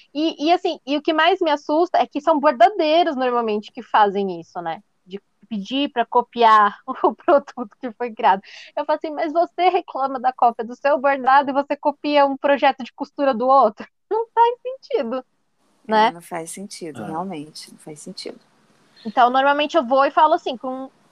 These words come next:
Speaker 1: com jeitinho de dizer, "Olha, tipo, assim, você, você já fez, sabe? Você já fez, não, não adianta, se a pessoa já fez." Eu falei, "Então, pelo menos coloca os créditos que você tirou,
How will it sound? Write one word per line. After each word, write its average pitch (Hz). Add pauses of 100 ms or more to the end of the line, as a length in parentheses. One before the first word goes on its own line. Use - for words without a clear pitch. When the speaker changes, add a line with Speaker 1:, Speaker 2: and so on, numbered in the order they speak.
(120)
Speaker 1:
com 392
jeitinho 403
de 277
dizer, 233
"Olha, 226 (680)
tipo, -
assim, 302
você, 381
você 349
já 370
fez, 302
sabe? 240
Você -
já 226
fez, 196
não, 208
não 220
adianta, 247
se 208
a -
pessoa 202
já 196
fez." 208
Eu 240
falei, 311
"Então, 370
pelo 359
menos 381
coloca 330
os 294
créditos 269
que -
você 269
tirou, 240